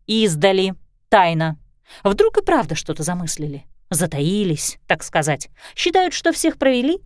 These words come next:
и находятся в полной безопасности. Они ведь даже не подозревают пока о вашем существовании. Расслабятся, бедняги».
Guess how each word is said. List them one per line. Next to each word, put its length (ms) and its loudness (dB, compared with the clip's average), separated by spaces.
и 80 -2
находятся 500 -2
в 80 -10
полной 320 0
безопасности. 760 -2
Они 320 4
ведь 160 0
даже 260 2
не 100 2
подозревают 680 2
пока 320 2
о 160 2
вашем 380 2
существовании. 1080 0
Расслабятся, 1080 2
бедняги». 880 2